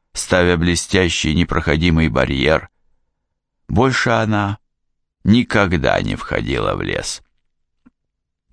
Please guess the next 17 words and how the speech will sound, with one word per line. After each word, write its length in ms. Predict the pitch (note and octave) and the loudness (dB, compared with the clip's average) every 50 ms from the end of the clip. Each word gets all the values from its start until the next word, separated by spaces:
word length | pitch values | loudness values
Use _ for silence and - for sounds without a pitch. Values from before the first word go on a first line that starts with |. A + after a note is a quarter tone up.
| _ _ _ _ _ _ | _ _ _ _ _ _
Вернувшись, 720 | - G#2+ A2+ A2 B2 C#3 D3+ D3 - C#3+ C3 - - - - - _ _ _ _ _ - - - - | 0 2 4 4 4 2 2 0 -2 -2 -2 -4 -4 -10 -14 -20 _ _ _ _ _ -20 -20 -6 -2
миссис 400 | - A2 B2+ - - G#2+ G2 E2 | 2 2 2 2 2 0 0 0
Биттоси 520 | D2+ - B2 A2 - A2+ A2 - - G#2 | 0 0 0 0 0 0 0 0 -2 -2
со 160 | F#2+ - D2 D2 | -2 -2 -2 -2
всем 240 | - - D#2+ E2+ | 0 0 0 0
спокойствием 840 | - - - C2+ B1+ - - F2+ F2+ - - - - D2+ C#2+ A#1+ - _ _ - | -2 -2 -2 -4 -2 0 2 0 0 0 -2 -4 -2 0 0 0 -2 _ _ -2
и 140 | E2 - - | -2 -2 0
умиротворением 1000 | E2+ E2+ E2+ E2 D2+ D2 C#2+ - G#1+ A#1+ C#2+ E2 G2 A2 G#2+ A2+ G#2+ G#2 G2+ - - _ _ _ _ _ _ _ - - - | 2 2 2 2 2 0 -2 -2 -2 -2 0 2 2 2 2 0 0 0 -2 -4 -6 _ _ _ _ _ _ _ -20 -6 -2
обратилась 580 | - F2+ A2+ A#2 A#2+ - F#3 F#3 F3+ E3+ D#3+ - | 0 2 2 2 2 2 2 2 2 2 0 -2
к 80 | - | -2
повседневным 800 | - A2 - - - G2 E2 - G#2 A2+ B2 A#2 G#2+ G#2 F#2+ E2+ | -2 -2 -2 0 0 0 2 2 2 2 4 2 2 2 2 0
делам, 500 | D2 C#2+ A#1+ - B1 G1+ G1+ G1+ - - _ _ _ _ _ _ _ _ _ _ _ - | 0 0 0 0 0 0 0 0 -2 -6 _ _ _ _ _ _ _ _ _ _ _ -10
что 440 | - - - F#2 F2 C#2+ C#2 - _ | -6 -2 0 2 2 2 2 0 _
вызывало 580 | - F2+ F2 D2+ E2+ F2 E2 F#2 F2+ F2+ E2+ E2+ | 0 0 0 2 2 2 2 2 2 4 2 2
у 80 | F2+ E2+ | 2 2
нее 240 | E2+ F2 E2+ E2 | 2 2 0 0
самой 500 | - - D#2 D#2+ E2+ F#2+ G2+ F#2+ - - | 0 0 0 0 0 0 0 -2 -4 -6